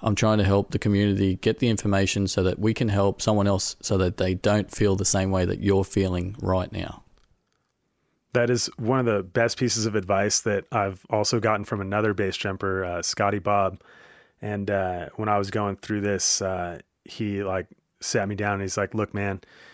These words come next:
Speaker 2: you're gonna get a thousand messages in the next, like, two hours.
Speaker 1: Yeah.
Speaker 2: Okay?
Speaker 1: Everyone wants to know.
Speaker 2: Choose the ones that you wanna get back to. Fucking forget all the rest.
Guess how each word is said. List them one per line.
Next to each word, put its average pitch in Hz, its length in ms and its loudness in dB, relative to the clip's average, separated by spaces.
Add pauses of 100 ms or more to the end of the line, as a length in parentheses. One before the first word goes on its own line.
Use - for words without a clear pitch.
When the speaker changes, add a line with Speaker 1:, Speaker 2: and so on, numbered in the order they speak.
(580)
Speaker 2:
you're 113 140 0
gonna 117 160 2
get 107 140 2
a 95 60 0
thousand 101 540 0
messages 95 500 -4
in 98 60 -8
the 95 60 -6
next, 92 300 -4
like, 92 240 -2 (420)
two 101 240 0
hours. 85 480 -2 (100)
Speaker 1:
Yeah. 92 260 2 (120)
Speaker 2:
Okay? 92 460 -6
Speaker 1:
Everyone 123 400 4
wants 95 220 -2
to 87 100 -4
know. 82 180 -4 (300)
Speaker 2:
Choose 135 320 2
the 127 80 4
ones 123 200 2
that 120 80 -2
you 117 80 0
wanna 117 180 2
get 110 180 -2
back 104 260 2
to. 98 320 -4 (480)
Fucking - 440 -4
forget 110 280 0
all 104 160 4
the 104 80 0
rest. 92 440 -2